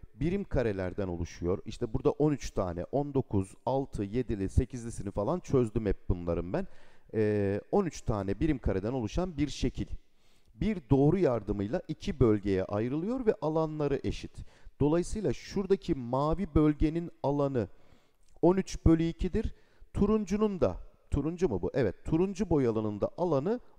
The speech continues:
on üç bölü ikidir. Şimdi burada bu soru tipinde yapacağınız şey, yani böyle birim karelerden oluşan bir koordinat düzleminin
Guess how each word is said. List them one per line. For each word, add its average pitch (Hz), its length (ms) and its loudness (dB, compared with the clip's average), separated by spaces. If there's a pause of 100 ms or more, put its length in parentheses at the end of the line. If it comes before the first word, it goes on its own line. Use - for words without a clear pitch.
on 214 160 4
üç - 240 -8
bölü 131 180 4
ikidir. - 520 -4 (500)
Şimdi 139 260 -4
burada 185 260 2 (100)
bu 226 80 6
soru 151 280 2
tipinde 104 400 -4
yapacağınız 135 640 -2
şey, 87 220 -4
yani 110 300 -4
böyle 113 260 4
birim 131 180 2
karelerden 113 600 -2 (360)
oluşan 110 460 2
bir 117 100 0
koordinat 107 600 0
düzleminin 95 540 -4